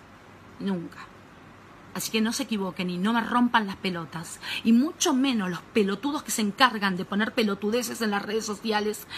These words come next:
como diciendo, "Ojalá que le pase a alguno de tus hijos". No sean animales.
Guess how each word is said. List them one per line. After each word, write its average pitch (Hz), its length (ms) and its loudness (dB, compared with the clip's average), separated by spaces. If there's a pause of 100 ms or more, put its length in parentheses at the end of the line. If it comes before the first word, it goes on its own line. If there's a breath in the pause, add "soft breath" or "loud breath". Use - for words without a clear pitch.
(200 loud breath)
como 214 180 2
diciendo, 196 300 0
"Ojalá 214 220 0
que 233 80 -4
le 220 100 -2
pase 214 260 0
a - 20 0
alguno 202 260 -2
de 196 100 -4
tus - 240 -8
hijos". - 520 -12 (680)
No 247 100 4
sean 262 260 2
animales. 180 760 -2